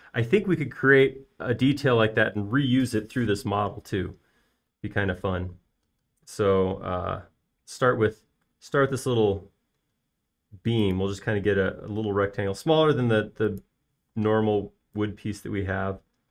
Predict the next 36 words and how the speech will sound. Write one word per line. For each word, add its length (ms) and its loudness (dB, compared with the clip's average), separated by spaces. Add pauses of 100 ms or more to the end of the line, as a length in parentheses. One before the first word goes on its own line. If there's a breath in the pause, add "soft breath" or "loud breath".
(560)
Pull 100 -6
that 220 -2
out, 180 -4
something 260 -6
like 260 -8
that. 420 2 (480)
And 120 -2
then 140 0
maybe 240 0
we'll 120 0
just 180 -10
have, 160 -6
like, 340 -4 (800)
a 80 0
hook 280 2
hanging 340 0
down, 500 0
and 100 -6
then 80 -2
we'll 80 -6
put 160 -20
the 80 -6
lantern 380 -6
on 160 -6
it. 120 -12 (1600)
Uh, 260 -10 (680 loud breath)
I'll 100 -12
do 180 -8
that 400 -6
by 360 -10 (160)
draw 180 -4
a 20 -4
line 220 -6
back 240 -8
like 220 -16
that, 420 0